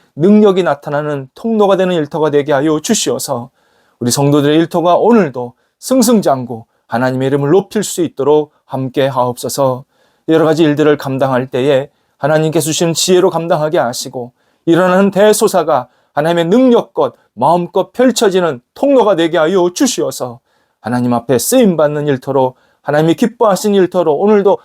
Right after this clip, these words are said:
아름답게 거룩한 금대접에 담겨 쓰임받는 하나님께 영광 돌리는 일터가 되게 하옵소서. 계속해서 거래와 투자를 위해서 기도하고 있습니다. 진행되고 있는 모든 과정들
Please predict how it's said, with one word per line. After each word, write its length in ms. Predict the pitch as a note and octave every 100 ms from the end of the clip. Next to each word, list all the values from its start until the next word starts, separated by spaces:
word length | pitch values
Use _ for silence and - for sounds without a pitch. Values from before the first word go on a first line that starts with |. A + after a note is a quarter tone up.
| _
아름답게 840 | - F3 G#3+ A3 G#3+ - F#3 E3 -
거룩한 600 | - G#3 A#3 A#3 A3 G3+
금대접에 500 | F#3 F#3 F#3 E3 E3+
담겨 500 | C#3+ D3 D3 D#3+ D#3 _ _ -
쓰임받는 800 | - B3 G#3+ B2+ A#2 B2+ A#2 A2+ _ _ _
하나님께 640 | A#2 B2 A#2+ A#2 B2+ A#2+
영광 400 | C3+ E3 E3+ F3
돌리는 360 | E3+ D#3+ E3 E3
일터가 560 | D#3 C#3+ C#3+ D3 D3 - _
되게 360 | - B2+ C3 C3
하옵소서. 800 | B2 A2 A#2 - A2+ B2+ A#2+ A#2+ _ _ _ _ - _ _ _
계속해서 580 | - C3 - D3 D3 C3
거래와 640 | B2+ C3 C#3 D3 C#3 A#2+ -
투자를 380 | - F3 D#3 D3+
위해서 240 | C#3+ D#3
기도하고 460 | - C3+ C#3 C3+ C#3
있습니다. 640 | - B2+ B2 C3+ B2+ B2+ - _ _ _ _ _
진행되고 580 | - E3 E3+ E3 E3 E3
있는 380 | D#3 D#3+ D#3+ C3
모든 380 | C#3+ D3+ D#3+ D3+
과정들 720 | - B2 B2+ C#3 C#3 C#3+ B2